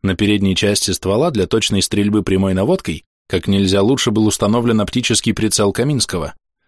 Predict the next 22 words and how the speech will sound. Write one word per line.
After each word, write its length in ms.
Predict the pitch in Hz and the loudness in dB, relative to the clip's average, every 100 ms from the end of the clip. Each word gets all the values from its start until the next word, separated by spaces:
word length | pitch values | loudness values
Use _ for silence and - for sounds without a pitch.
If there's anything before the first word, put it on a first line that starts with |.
| _ _ | _ _
Однако 480 | 135 135 135 107 101 | -4 -2 -2 -2 0
нам 180 | 95 | 0
это 140 | 92 92 | 0 -2
не 120 | 90 | -2
помогло. 500 | 90 90 87 82 65 - _ _ _ _ | -2 -2 -2 -6 -8 -14 _ _ _ _
Первый 340 | - 131 143 139 | 0 2 4 2
снаряд 360 | 131 127 135 | 2 2 0
Пантелей 400 | - 117 113 113 | 0 0 2 2
отправил 460 | 117 - 101 95 95 | 2 0 0 2 0
в 120 | 95 | 0
никуда. 460 | 101 - 107 - - _ _ _ | -2 -2 -4 -6 -10 _ _ _
Взрыв 380 | 95 107 180 190 | -4 0 0 0
прогремел 580 | - 101 98 110 120 123 | -2 -2 2 2 2 2
далеко 340 | 107 101 92 | 2 2 2
за 120 | 101 110 | 0 0
шлюпками. 560 | - 120 - 82 - _ _ _ _ | 0 -2 -4 -8 -10 _ _ _ _
Затвор 440 | 104 95 98 131 131 | -4 -4 0 0 0
сработал 460 | 117 107 120 110 | 2 2 2 2
автоматическим 800 | 98 - 101 - 117 113 - 98 | 0 2 0 0 -2 -2 0 -2
экстрактором 540 | 95 - 123 - 127 117 | -2 -2 -2 0 0 0
стреляной 480 | 98 98 95 98 | -2 -2 -2 -2
гильзы. 420 | 101 104 85 73 | -2 -4 -4 -8